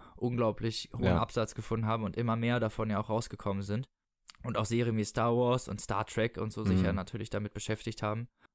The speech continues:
Speaker 1: Äh, und er hält das natürlich für völlig, völligen Schwachsinn und hat halt Angst, auch da reinzurutschen. Und ja, von dieser Panik irgendwie getrieben,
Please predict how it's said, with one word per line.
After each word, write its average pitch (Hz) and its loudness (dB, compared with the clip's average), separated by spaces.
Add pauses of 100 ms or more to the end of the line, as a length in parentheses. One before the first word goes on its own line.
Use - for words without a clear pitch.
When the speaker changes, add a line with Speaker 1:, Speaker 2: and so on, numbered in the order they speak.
(140)
Speaker 1:
Äh, 117 2
und 120 -2
er 123 2
hält 131 2
das 131 -2
natürlich 131 0
für 123 -2
völlig, 123 -2 (100)
völligen 127 0
Schwachsinn 123 -2
und 113 -2
hat 120 -2
halt 120 0
Angst, 123 -4
auch 127 2
da 120 2
reinzurutschen. 110 -2 (560)
Und 113 -2
ja, 107 2
von 123 -4
dieser 110 0
Panik 135 0
irgendwie 117 -2
getrieben, 135 -2